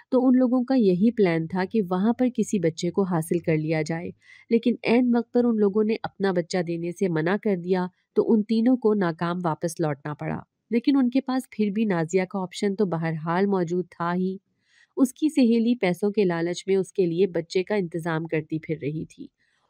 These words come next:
और उसने ही नाजिया के बारे में था। वो शुरू दिन से ही सबको धोखा देती रही थी और अब तो हद हो गई कि एक जिंदा औरत का पेट चाक करके उसका बच्चा लेने की कोशिश करना तो इंसानियत की ही तौहीन थी।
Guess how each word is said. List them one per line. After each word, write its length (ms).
और 140
उसने 360
ही 340
नाजिया 400
के 140
बारे 180
में 80
था। 180
वो 140
शुरू 320
दिन 220
से 160
ही 160
सबको 400
धोखा 320
देती 320
रही 300
थी 220
और 240
अब 80
तो 100
हद 260
हो 160
गई 220
कि 80
एक 120
जिंदा 400
औरत 340
का 140
पेट 380
चाक 300
करके 320
उसका 360
बच्चा 340
लेने 300
की 180
कोशिश 420
करना 440
तो 80
इंसानियत 640
की 140
ही 140
तौहीन 420
थी। 240